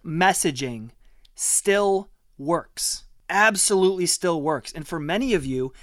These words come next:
it actually might be the best way to get results for your company. The problem doesn't lie in the tactic.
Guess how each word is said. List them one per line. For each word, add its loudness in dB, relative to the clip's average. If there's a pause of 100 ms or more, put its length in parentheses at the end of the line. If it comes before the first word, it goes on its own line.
(200)
it -2
actually 2
might 0
be -4
the -4
best -2
way -2
to -8
get -4
results -4
for -10
your -6
company. -6 (100)
The -4
problem 0
doesn't 0
lie 4
in -6
the -8
tactic. -6